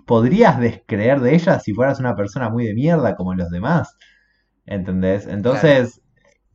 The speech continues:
Speaker 1: me, me gusta este juego de distintas miradas donde nunca terminás de estar seguro de qué, de qué es real y qué no, como ella y como los que están alrededor de ella. Parece que labura muy bien alrededor de eso la película.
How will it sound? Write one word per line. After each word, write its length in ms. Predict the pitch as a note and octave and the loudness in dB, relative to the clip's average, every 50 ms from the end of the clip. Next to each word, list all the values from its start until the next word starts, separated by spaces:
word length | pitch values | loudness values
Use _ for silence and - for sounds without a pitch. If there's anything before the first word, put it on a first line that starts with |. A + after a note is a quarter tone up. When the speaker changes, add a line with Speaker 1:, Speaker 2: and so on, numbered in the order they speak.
| _ _ _ | _ _ _
Speaker 1:
me, 260 | D3 C#3+ C3+ C3 C3+ | -6 -6 -4 -4 -4
me 180 | C3 C3 C#3 C#3+ | -2 0 0 0
gusta 320 | D3+ G3 F#3 - - G#3 | 0 0 -2 -2 -2 -2
este 240 | F#3 F#3 - - D3 | -2 -2 0 -2 -4
juego 840 | D3 - - - C#3 D3 D#3 D#3+ D#3+ D#3+ D#3+ E3+ E3+ F3 F3+ F3+ - _ _ _ _ | -4 -4 -6 0 4 4 6 6 6 6 8 8 8 8 6 2 -4 _ _ _ _
de 180 | A2 A#2 A#2+ A#2 | -4 -2 -2 0
distintas 720 | A#2 A#2 - - _ D3+ D3+ D#3+ D#3+ D#3 E3+ D3+ B2 A#2+ | 0 -2 -4 -6 _ 0 0 0 2 2 0 -2 0 -2
miradas 1000 | C#3 C#3 C3+ C3+ C#3+ D#3 D#3+ D#3 D#3 D3+ D3 C#3+ C3+ C3 C3 C#3 D#3 E3 E3 - _ | -4 -4 -2 0 0 2 2 2 2 4 4 4 2 2 0 0 -2 -2 -4 -8 _
donde 480 | - A2+ A#2 A#2+ A#2+ A#2 A#2 A#2+ A#2+ | -6 -4 -2 -2 0 -2 -2 -2 -2
nunca 500 | B2+ C#3 E3 G3 A3+ A3+ - A#3+ F#3 - | -2 -2 -2 -2 -2 -2 -4 -4 -4 -2
terminás 480 | - D#3 C#3 C#3 C3+ C3+ D3 D#3+ E3 D3+ | -2 -2 -2 -2 -6 -4 -4 -2 -2 -2
de 300 | D#3+ E3 D3+ C#3 B2+ A#2 - _ _ _ _ | -2 -2 -2 -2 -4 -8 -14 _ _ _ _
estar 400 | _ A#2 - - - C#3 C#3 C3+ | _ -16 -16 -6 -4 -2 -2 -2
seguro 460 | C3+ - - C#3 C3+ C#3+ D3+ C#3+ C3 A#2 | -4 -6 -6 -2 0 0 0 2 0 0
de 140 | A2 G#2 - | 0 -2 -6
qué, 280 | - C3 C#3 C#3+ F3 - - D3 - _ _ | -6 -6 -6 -8 -10 -12 -16 -18 -18 _ _
de 180 | - B2 A#2+ A#2 | -8 -8 -8 -6
qué 100 | - D3 | -4 -6
es 100 | C3 A#2 | -6 -6
real 340 | C3+ C3+ C3 C3+ C3+ C3+ C#3 | -6 -6 -4 -2 -2 -2 -2
y 80 | B2 | -4
qué 160 | - C#3 B2+ | -4 -4 -4
no, 280 | B2 C3+ C#3+ C#3+ - - _ | -2 -2 -4 -4 -6 -8 _
como 460 | - C3+ B2+ A#2 A#2+ A#2+ A#2 A#2+ B2 | -4 -4 -2 -2 -4 -4 -6 -4 -4
ella 320 | B2+ C3+ - - - B2 | -6 -6 -8 -8 -8 -8
y 80 | G2 F#2 | -8 -6
como 200 | - G#2+ G#2+ G#2+ | -8 -10 -10 -10
los 120 | G#2 G#2 | -12 -14
que 60 | - - | -16 -10
están 200 | - C#3 C3+ B2+ | -6 -4 -4 -4
alrededor 640 | B2+ B2 - A#2 A2 G#2+ A2 A2+ A#2 A#2 G#2+ G#2 | -4 -6 -6 -6 -6 -6 -6 -4 -4 -4 -4 -4
de 160 | G2 F#2+ F#2 F#2 | -6 -8 -8 -10
ella. 280 | F2+ - - E3+ - _ _ _ _ _ _ _ | -14 -16 -20 -20 -20 _ _ _ _ _ _ _
Parece 200 | _ C#3+ C#3+ E3+ | _ -6 -2 0
que 60 | E3 C3+ | 0 2
labura 280 | B2 B2+ C#3+ D3 C#3+ | 2 2 2 2 2
muy 180 | C#3 C#3 C#3 C3+ | 2 0 0 0
bien 160 | C#3+ D3 B2+ | 0 0 0
alrededor 380 | G#2+ G2 F#2+ G2 G2 F#2+ F2+ F2+ | -2 -2 -2 -2 -2 -2 -4 -4
de 60 | F#2 | -6
eso 140 | F2+ - F#2+ | -8 -10 -10
la 120 | F2+ F2 | -10 -10
película. 340 | E2 F2 F2+ - - _ _ | -10 -12 -16 -16 -20 _ _